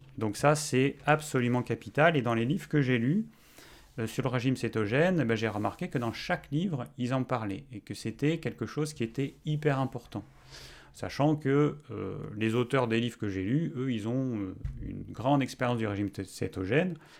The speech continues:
C'est pas comme moi qui en ai que quelques, qui ai que quelques mois de régime cétogène, euh, d'expérience. Eux, ils ont dix ans, vingt ans de régime cétogène. Et donc, euh, leurs, leurs conseils, je pense qu'ils tiennent la route. Donc,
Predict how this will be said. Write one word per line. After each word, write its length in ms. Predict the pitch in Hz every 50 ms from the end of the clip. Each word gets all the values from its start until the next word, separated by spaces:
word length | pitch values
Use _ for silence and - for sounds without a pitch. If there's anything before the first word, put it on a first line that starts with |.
| - - - -
C'est 120 | - -
pas 120 | - 117 -
comme 200 | - 113 113 117
moi 180 | 123 131 127
qui 120 | 123 - 113
en 140 | 107 110
ai 80 | 113 110
que 80 | - 101
quelques, 500 | - - 131 120 113 117 - 113 104 -
qui 120 | - 110
ai 60 | 104
que 220 | - - 110 104 - - -
quelques 260 | - 120 117 - 117
mois 180 | 110 113 113
de 40 | 113
régime 460 | 101 107 104 101 107 107 107 104 95
cétogène, 800 | 92 - - - - 107 107 101 110 113 113 110 98 92 90 85 - - - - - - - - - - - - _ _ _ -
euh, 80 | 110 95
d'expérience. 680 | 98 107 - - - 107 95 104 127 165 180 151 - -
Eux, 160 | 135 127 143 147
ils 180 | 120 104 98
ont 200 | 110 120 131 139
dix 260 | 131 101 95 95 90
ans, 200 | 101 110 127 135
vingt 340 | 117 95 110 117 117 - -
ans 120 | 127 131 123
de 80 | 110
régime 300 | 98 101 104 101 104 101
cétogène. 580 | - - 98 - 98 95 90 104 123 151 175 - - - - - - - _ - - _ _ - _ _
Et 120 | 123 101 90
donc, 320 | 104 120 135 127 - -
euh, 220 | 107 101 95 95
leurs, 440 | 98 101 117 120 127 123 113 107 101
leurs 220 | 104 104 107 - -
conseils, 480 | - 101 98 - - 131 135 151 151
je 140 | - - -
pense 260 | - 135 143 143 -
qu'ils 560 | - - 131 127 143 143 135 117 101 101 101 -
tiennent 220 | - 139 135 131
la 120 | 127 123 113
route. 300 | 107 113 110 - - -
Donc, 300 | - 101 101 - -